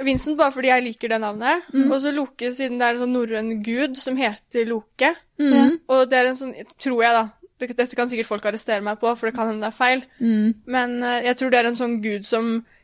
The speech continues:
Speaker 1: folk ikke egentlig liker, eller det er liksom han, en litt sånn misforstått gud,
Speaker 3: Ja.
Speaker 1: som han, egentlig så vil han bare ivareta sine egne interesser, og han er, har litt skarpe albuer, og jeg synes det er tøft.
Speaker 3: Mm.
Speaker 2: Ja.
Speaker 1: Men,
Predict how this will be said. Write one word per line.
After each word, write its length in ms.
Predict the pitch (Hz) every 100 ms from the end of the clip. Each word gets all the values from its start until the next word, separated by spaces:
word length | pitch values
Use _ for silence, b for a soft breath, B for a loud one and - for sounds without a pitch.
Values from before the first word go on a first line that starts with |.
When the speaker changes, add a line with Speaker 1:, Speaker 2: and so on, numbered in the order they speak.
| -
Speaker 1:
folk 240 | 254 240
ikke 200 | 254 247 233
egentlig 260 | 233 240
liker, 320 | 226 208 254
eller 160 | 240 233
det 80 | 233
er 60 |
liksom 240 | 233 233 233
han, 120 | 226 247
en 120 | 247
litt 100 | 247
sånn 180 | 262 262
misforstått 880 | 254 - - 214 - 233 - 240
gud, 260 | 226 262 294
Speaker 3:
Ja. 160 | 262 262
Speaker 1:
som 140 | 262 254
han, 120 | 254
egentlig 340 | 247 226 262 262
så 140 | 262
vil 140 | 240 226
han 180 | 240
bare 300 | 247 233 233
ivareta 500 | - 254 247 226 247 233
sine 180 | 254 240
egne 160 | 220 220
interesser, 520 | 269 247 - 269 285 - b b b b 254
og 80 |
han 120 | 254 254 233 262
er, 40 |
har 160 | 254 254
litt 100 | 269
skarpe 340 | - 269 262 254
albuer, 320 | 226 233 277
og 60 | 262
jeg 80 | 247
synes 160 | 254
det 100 | 262
er 40 | 247 311 330
tøft. 140 | -
Speaker 3:
Mm. 240 | 302 254 233
Speaker 2:
Ja. 220 | 254 226 160
Speaker 1:
Men, 420 | 277 262 262 262